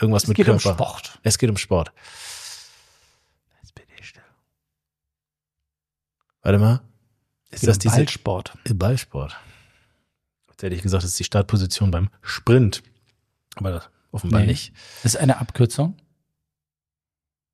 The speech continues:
Speaker 1: Ist das ein Spielzug?
Speaker 2: Mm,
Speaker 1: Oder ist
Speaker 2: nee.
Speaker 1: das eine
Speaker 2: Nee.
Speaker 1: Grundf-, Grundformation?
Speaker 2: Ja.
Speaker 1: Ähm.
Speaker 2: Eine Grundstellung.
Speaker 1: Mhm.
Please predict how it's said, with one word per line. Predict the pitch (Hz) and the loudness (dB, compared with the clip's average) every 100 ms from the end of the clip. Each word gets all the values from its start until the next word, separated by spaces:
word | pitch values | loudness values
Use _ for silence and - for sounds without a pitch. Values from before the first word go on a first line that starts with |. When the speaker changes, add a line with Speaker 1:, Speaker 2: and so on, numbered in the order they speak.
| _ _ _ _ _ _ - | _ _ _ _ _ _ -14
Speaker 1:
Ist | 98 - | -6 -2
das | 98 | -2
ein | 98 98 | 0 0
Spielzug? | 92 - 156 - 82 - - - - _ _ - | 0 2 2 2 -4 -8 -16 -20 -20 _ _ -6
Speaker 2:
Mm, | 135 135 135 139 139 143 139 | -2 2 2 4 4 4 4
Speaker 1:
Oder | 139 | 4
ist | 139 | 4
Speaker 2:
nee. | 135 | 4
Speaker 1:
das | - | 2
eine | 110 101 | 0 0
Speaker 2:
Nee. | |
Speaker 1:
Grundf-, | 117 135 139 - 131 | 4 6 4 2 0
Grundformation? | - 147 - 107 95 90 - 90 87 135 | 2 2 2 0 0 0 -2 -2 2 4
Speaker 2:
Ja. | 110 95 _ _ _ _ _ - | 4 2 _ _ _ _ _ -2
Speaker 1:
Ähm. | 110 110 107 104 107 | 2 2 2 2 2
Speaker 2:
Eine | 107 120 | 2 2
Grundstellung. | 143 127 - 127 104 92 - _ _ _ _ _ _ _ _ _ _ _ _ _ _ _ - | 2 0 2 2 2 0 -4 _ _ _ _ _ _ _ _ _ _ _ _ _ _ _ -8
Speaker 1:
Mhm. | 104 98 98 98 117 | -4 0 0 2 2